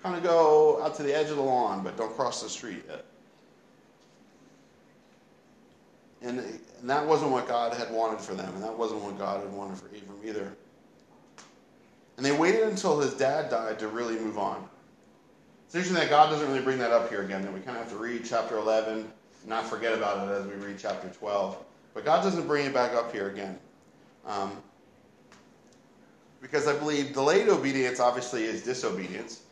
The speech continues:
When we don't obey, obviously we're being disobedient. But I believe when we finally obey, God still honors it as much as he can. Sometimes there's consequence, sometimes there's other things that are involved. But God says, "Okay, good, you've,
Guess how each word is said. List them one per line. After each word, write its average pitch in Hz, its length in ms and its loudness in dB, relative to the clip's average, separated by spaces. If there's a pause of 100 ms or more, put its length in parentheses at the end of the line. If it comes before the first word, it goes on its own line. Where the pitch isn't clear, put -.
(300)
When 107 300 -4
we 107 80 -2
don't 123 380 4
obey, 117 580 2 (260)
obviously 107 340 -4
we're 98 120 -8
being 101 180 -10
disobedient. 104 580 -6 (1000)
But 151 240 2
I 156 80 0
believe 165 260 4
when 165 100 4
we 156 100 2
finally 202 520 2
obey, 110 580 0 (680)
God 160 320 -4 (260)
still 170 340 -6
honors 123 400 -2
it 95 220 -8 (300)
as 101 160 -16
much 123 220 -4
as 117 100 -10
he 117 80 -10
can. 98 240 -14 (800)
Sometimes 120 340 -2
there's 110 160 -4
consequence, 113 640 -6
sometimes 101 420 -8
there's 101 120 -8
other 101 180 -2
things 104 200 -8
that 101 80 -4
are 101 120 -4
involved. 98 440 -2 (320)
But - 80 -16
God 135 160 0
says, 147 160 -4
"Okay, 147 240 0
good, 101 260 -2
you've, 101 220 -12